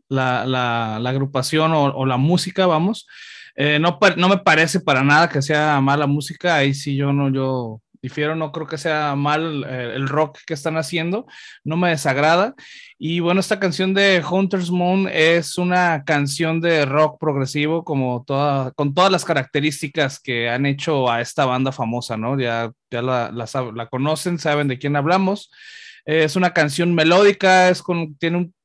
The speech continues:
tono, el clásico tono como más clérigo, como más de, de misa. Este, la voz inconfundible de, del Toby, del Tobías, el Papa Emeritus, no sé cuál chingados.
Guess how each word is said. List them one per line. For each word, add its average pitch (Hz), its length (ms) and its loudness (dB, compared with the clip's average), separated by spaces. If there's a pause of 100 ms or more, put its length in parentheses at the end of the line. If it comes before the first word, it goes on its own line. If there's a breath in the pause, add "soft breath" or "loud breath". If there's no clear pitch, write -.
tono, 165 500 2
el 143 200 -2
clásico 165 400 -2
tono 160 260 -2
como 151 220 -2
más 143 240 -2
clérigo, 170 560 2
como 143 220 -2
más 143 260 0
de, 147 400 0 (360 loud breath)
de 139 160 0
misa. 180 580 2 (440 loud breath)
Este, 147 600 -2
la 160 100 2
voz 165 240 2
inconfundible 170 800 -2
de, 139 320 2
del 127 320 -4
Toby, 185 500 2
del 135 180 -6
Tobías, 160 640 0
el 127 140 -8
Papa 139 400 0
Emeritus, 135 520 -2
no 135 120 0
sé 147 120 -8
cuál 139 180 -4
chingados. 175 680 -2